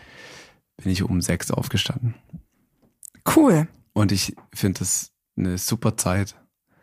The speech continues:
Speaker 1: Wenn ich rechtzeitig ins Bett komme abends, dann ist es eine super Zeit, weil es ist, ich finde, ey, diesen Morgen kann man so geil nutzen.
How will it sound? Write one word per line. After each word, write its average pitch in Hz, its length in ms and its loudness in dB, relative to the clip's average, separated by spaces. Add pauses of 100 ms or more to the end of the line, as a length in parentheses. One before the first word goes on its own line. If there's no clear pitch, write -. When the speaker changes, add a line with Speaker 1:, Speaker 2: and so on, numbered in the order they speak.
(600)
Speaker 1:
Wenn 110 340 6
ich 107 240 0
rechtzeitig 104 460 0
ins 92 120 -2
Bett - 220 0
komme - 380 0
abends, 101 240 -2
dann - 180 -2
ist - 200 -4
es 92 220 0 (120)
eine 104 80 2
super 95 320 -2
Zeit, 98 340 -4 (140)
weil 90 180 -2
es - 140 -6
ist, - 240 -4
ich - 160 -8
finde, 85 280 0 (140)
ey, 95 240 -2 (640)
diesen 95 460 0 (340)
Morgen 113 880 4 (680)
kann 101 140 0
man 85 120 2
so 107 160 2
geil 98 200 2
nutzen. 101 640 -2